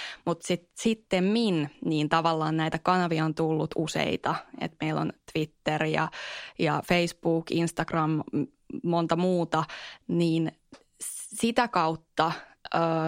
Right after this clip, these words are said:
se on lisännyt tän ilmiön voimakkuutta. Ja se näkyy muun muassa siinä, että vaali vaalilta, ö, mä oon huomannut sen, että kun etsitään ehdokkaita,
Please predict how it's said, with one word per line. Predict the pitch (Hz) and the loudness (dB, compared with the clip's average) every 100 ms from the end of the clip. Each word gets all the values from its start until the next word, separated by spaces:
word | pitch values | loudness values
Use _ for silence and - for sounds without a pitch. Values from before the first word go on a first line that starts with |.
| 165 - - - | -4 -8 -16 -12
se | - 175 | 0 2
on | 165 180 175 180 | 4 2 4 2
lisännyt | 190 180 160 123 - - _ | 2 2 0 -2 -8 -12 _
tän | 160 156 | -2 0
ilmiön | 165 156 165 139 156 - _ - | 0 0 -2 -2 -6 -8 _ -2
voimakkuutta. | 185 160 151 - - - - | 0 2 -2 -4 -4 -4 0
Ja | - | 0
se | 180 | 2
näkyy | 196 214 202 | 0 2 0
muun | 175 180 | 2 2
muassa | 170 160 160 175 | 0 0 -2 -2
siinä, | 196 180 156 160 | 0 2 2 -2
että | - _ 156 - - - - - | -4 _ -2 -2 -10 -12 -12 2
vaali | 220 240 185 170 | 2 4 2 2
vaalilta, | 208 208 180 160 156 160 160 - - 175 | 2 2 2 0 2 0 0 -6 -2 0
ö, | 165 | 2
mä | 170 196 208 - | 2 2 2 0
oon | 175 165 170 | 2 2 2
huomannut | 160 160 160 160 | 0 0 0 0
sen, | - 208 | 0 2
että | 165 160 - | 0 0 -6
kun | - 170 160 - - | 0 2 2 -2 -2
etsitään | 196 196 190 185 | -2 0 0 0
ehdokkaita, | 240 196 - - - - - | 0 0 -4 -4 -2 0 0